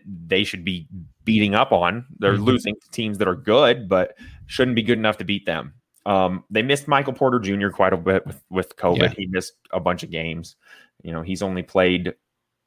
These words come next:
Speaker 1: sixteen games. Monty Morris, another guy that plays a lot, that played a lot for them last year. He's played in six games, or
Speaker 2: Yeah.
Speaker 1: I'm sorry, he's started six games. Um, but he's, his minutes have been down. Um,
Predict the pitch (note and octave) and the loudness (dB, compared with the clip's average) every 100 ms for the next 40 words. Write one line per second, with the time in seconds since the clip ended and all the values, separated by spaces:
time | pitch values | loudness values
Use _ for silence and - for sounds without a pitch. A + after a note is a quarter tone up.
0 | _ - G#2+ - F#2 F2+ E2 E2 E2 E2 | _ -8 -8 -6 -6 -2 -2 -2 -2 -6
1 | - _ _ _ _ _ _ G2 G2 G#2 | -10 _ _ _ _ _ _ 2 2 2
2 | G#2 F#2+ F#2+ G2+ G2 - - G2 F#2+ F#2+ | 4 8 8 6 4 -2 2 4 6 6
3 | F#2 F#2+ - F#2+ F2+ F#2+ F2+ - - F#2 | 6 4 4 2 2 2 2 0 -4 -10
4 | - - F2 F2+ F#2 - F#2 F2 E2+ E2 | -8 -4 0 2 2 0 -4 -2 -2 -4
5 | F2 F2 F2 F2 - G2 E2+ D#2+ F2 - | -4 -2 -2 -4 -4 -2 -2 -4 -6 -4
6 | - D#2+ D#2+ D#2+ - _ G3+ F#3+ - F2 | -2 -2 -2 -6 -12 _ 2 4 2 -2
7 | - F2 F2+ - - - - G2 D#2 - | -2 -2 -2 -8 -12 -2 2 2 0 -8
8 | - - D#2+ D#2+ - _ - _ _ F#2 | -14 -14 -14 -14 -18 _ -20 _ _ -6
9 | E2+ D2 D2 - _ _ _ - - - | -4 -4 -6 -10 _ _ _ -20 -20 -20
10 | - G#2 G#2+ G2 - - _ A2+ G#2 - | -10 2 6 6 4 -12 _ 4 4 4
11 | G#2 G#2 G2 F#2 F#2 F2 E2 E2+ D#2+ D#2 | 4 4 6 4 4 2 2 2 0 2
12 | E2 F2 - - - - _ - G2+ F#2 | 2 0 -8 -20 -20 -20 _ 2 4 6
13 | F2+ F#2 | 4 2